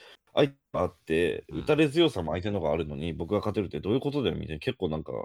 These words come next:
Speaker 1: なんか、「どういうこと？」みたいになったんだけど、
Speaker 2: あるよ。
Speaker 1: その試合、無事勝って、畠山。
Speaker 2: えー、なんでや？
Speaker 1: その後に、あの、自分のバスに乗るまでのインタビュー、歩きながらのインタビューで、
Speaker 2: うん。
Speaker 1: なんか、「僕は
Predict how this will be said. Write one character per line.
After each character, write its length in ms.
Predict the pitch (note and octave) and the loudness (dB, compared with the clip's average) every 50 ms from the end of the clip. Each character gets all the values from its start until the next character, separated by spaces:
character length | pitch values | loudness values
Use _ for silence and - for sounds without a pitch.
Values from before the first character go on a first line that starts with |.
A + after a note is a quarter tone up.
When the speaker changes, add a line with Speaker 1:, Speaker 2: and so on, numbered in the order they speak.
| - _ _ _ _ _ _ _ _ _ _ _ _ | -10 _ _ _ _ _ _ _ _ _ _ _ _
Speaker 1:
な 100 | F#2 F2 | -6 -4
ん 20 | |
か、 140 | - - - - - | -4 -4 -6 -6 0
「ど 120 | D#2 A2 | 2 2
う 20 | A2+ | 2
い 20 | |
う 20 | |
こ 80 | C3+ D#3 | 2 2
と？」 120 | - F3+ | 2 2
み 120 | C#3+ G2 D#2+ | 2 2 2
た 80 | - | 0
い 20 | D#2 | -2
に 20 | |
な 0 | D2+ | -4
っ 20 | |
た 80 | - C#2 | -4 -8
ん 20 | |
だ 60 | - - | -12 -8
け 80 | C#2 | -8
ど、 60 | C#2 | -6
Speaker 2:
あ 40 | B1+ | -6
る 60 | C#2+ | -4
よ。 40 | - | -2
Speaker 1:
そ 60 | - | 0
の 80 | A#2+ A#2 | 0 0
試 160 | - - A#2 | 0 4 4
合、 40 | A2+ A2+ G#2 - - D#2+ | 6 6 6 4 0 0
無 100 | E2 G2 | -2 -2
事 140 | F2+ G2 - - | 0 -2 -4 -4
勝 160 | - - - | -6 -10 -10
っ 40 | _ _ _ - | _ _ _ -8
て、 140 | - - - | -8 -6 -6
畠 240 | - - - E2+ E2 | -6 -8 -6 -4 -2
山。 120 | D#2+ C#2+ D#2+ | -2 -2 -2
Speaker 2:
え 40 | D#2+ | -4
ー、 300 | D#2+ D#2 D2+ D#2 D2+ - - | -6 -8 -8 -10 -12 -12 -12
な 80 | D#2 | -12
ん 60 | D2+ D#2 | -8 -6
で 80 | F2 | -4
や？ 200 | F#2 C#2 - - _ _ _ _ _ _ _ _ _ _ - - _ | -4 -4 -6 -10 _ _ _ _ _ _ _ _ _ _ -20 -8 _
Speaker 1:
そ 80 | B2+ B2 | 0 2
の 100 | B2+ C3+ | 4 4
後 180 | C3 - G2 | 4 4 2
に、 380 | F#2 A#2 C3+ A2 E2 A#1 - - _ _ _ _ _ _ _ _ _ _ - | 4 4 4 4 2 0 -2 -8 _ _ _ _ _ _ _ _ _ _ -4
あ 120 | - E2+ | -2 0
の、 380 | E2 D#2+ D2+ C#2+ C#2 C#2+ C2 - | 0 0 -2 -2 -2 -4 -6 -6
自 140 | - E2+ F#2 F#2+ | -6 -4 -2 0
分 180 | F#2+ G2 G2 | 0 2 2
の 240 | G2 F#2+ F#2+ F#2 - | 0 0 0 -2 -2
バ 180 | D2+ G#2 G#2+ G2 | 0 0 0 0
ス 160 | - - F2 | 2 0 0
に 60 | D#2+ | 0
乗 120 | D2+ D2+ | 0 0
る 160 | C#2+ D2 C#2+ C2+ | 0 0 -2 -2
ま 160 | C#2 A#1 G#1 A1 | -4 -6 -6 -8
で 80 | G#1+ | -8
の 320 | G1+ A1+ A1+ G1+ G1+ - _ _ _ _ _ _ | -8 -8 -8 -8 -10 -12 _ _ _ _ _ _
イ 120 | - E2+ E2+ | -6 -6 -4
ン 80 | D#2 | -2
タ 100 | D#2 D2+ | -2 -4
ビ 220 | C#2 - B1+ A#1+ G#1+ | -4 -4 -6 -8 -8
ュ 100 | G1+ - | -10 -8
ー、 160 | _ - F#2 | _ 0 0
歩 80 | F#2 | 0
き 100 | F2 - | 2 2
な 80 | G2+ G2 | 2 2
が 80 | E2 D#2 | 2 0
ら 40 | C2+ | -2
の 60 | C2 | -2
イ 100 | C2+ C2+ | -4 -6
ン 40 | B1+ | -6
タ 120 | - A#1 | -6 -8
ビ 200 | G1+ G#1 B1 A#1 | -8 -8 -8 -8
ュ 20 | - | -4
ー 20 | |
で、 220 | - D#2 C#2+ B1 | -2 0 0 0
Speaker 2:
う 60 | - D#2+ | -2 -4
ん。 40 | D2 | -6
Speaker 1:
な 80 | D2 | -8
ん 20 | C#2+ | -6
か、 120 | - C2+ C2+ C2 | -6 -6 -8 -6
「僕 280 | - F2+ G2 - - | -8 -10 -6 0 2
は 280 | D3+ E3 C3+ F2+ C2+ - | 4 6 6 6 4 0